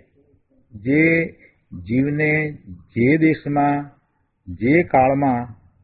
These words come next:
જે વિધાનથી જન્મ મરણ, લાભ અલાભ અથવા તો સુખ દુઃખ થાય છે, તે જિનેન્દ્ર ભગવાનના દિવ્ય જ્ઞાનમાં જણાયું છે.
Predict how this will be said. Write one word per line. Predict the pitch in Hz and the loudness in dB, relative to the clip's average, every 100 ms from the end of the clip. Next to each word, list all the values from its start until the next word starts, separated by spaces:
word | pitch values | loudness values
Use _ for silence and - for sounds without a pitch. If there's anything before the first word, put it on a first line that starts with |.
| _ _ _ _ _ _ _ _ _ _ - | _ _ _ _ _ _ _ _ _ _ -14
જે | 90 139 185 | 0 6 6
વિધાનથી | 160 143 147 151 - 147 143 | 6 6 4 2 -2 -2 -2
જન્મ | 113 117 139 156 | 0 -2 -2 -2
મરણ, | 143 139 139 139 - - _ _ _ 101 | 0 0 -2 -6 -16 -20 _ _ _ -6
લાભ | 101 120 147 147 | 0 6 8 6
અલાભ | 151 - 127 143 139 135 131 - _ _ _ _ _ | 2 2 4 4 4 2 -2 -10 _ _ _ _ _
અથવા | 113 - 127 | -10 -2 -2
તો | 135 123 | -2 -6
સુખ | - 143 165 - - | -2 -2 -2 -4 -6
દુઃખ | 120 135 | -4 -4
થાય | - - 113 170 | -6 -2 2 2
છે, | - 113 113 - _ _ _ _ _ _ _ | 0 -6 -6 -16 _ _ _ _ _ _ _
તે | 143 156 160 | 0 2 0
જિનેન્દ્ર | 127 104 120 147 147 131 | -2 -2 -2 0 0 2
ભગવાનના | 120 123 131 135 139 139 | 2 2 0 0 0 0
દિવ્ય | 131 110 117 135 151 | -2 -4 -4 0 0
જ્ઞાનમાં | 120 117 113 117 127 113 | 0 -4 -4 -4 -6 -6
જણાયું | 98 107 110 104 95 | -6 -6 -8 -10 -12
છે. | - | -18